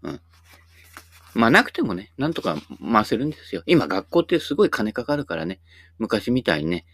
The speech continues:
うん。鼻垂れ小僧とかそんなあんま、あんまりいないからね。だから、今の貧困ってね、昔の貧困と全く違うのでね。うん。いろんなものに費用がかかると。維持費がかかるって。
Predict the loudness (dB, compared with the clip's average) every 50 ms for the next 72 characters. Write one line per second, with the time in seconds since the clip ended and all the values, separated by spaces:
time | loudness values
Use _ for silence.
0 | _ _ _ -4 -4 -2 -2 -4 -8 _ _ -20 _ _ _ -4 -2 -2 0 2
1 | 2 2 2 2 2 2 2 2 0 0 -2 -4 -4 -2 -2 0 0 0 0 0
2 | 0 0 0 0 2 2 2 2 2 2 0 0 0 -4 -6 -4 -4 -4 -4 -4
3 | _ _ -20 _ _ _ _ -2 0 2 4 4 2 2 -2 _ _ 0 2 4
4 | 4 6 4 4 4 2 2 2 2 0 -2 -2 -2 -2 -2 0 0 2 2 2
5 | 2 2 2 0 0 0 0 -2 -2 0 -2 -2 -2 -4 _ _ _ _ _ _
6 | _ _ -2 2 2 2 2 2 0 0 2 2 2 2 0 -2 -6 -8 -6 -4
7 | -4 -4 -4 _ _ _ _ _ -6 -4 -4 -4 -4 -8 _ _ _ -4 0 2
8 | 2 2 2 2 2 2 2 2 2 2 4 2 2 0 0 -4 -8 -18 _ _
9 | 0 4 6 8 8 8 6 4 0 -2 -2 -2 -2 -2 -2 -4 -8 -2 0 0
10 | 2 2 0 -2 0 0 0 0 0 -4 -4 -2 0 0 0 -2 -8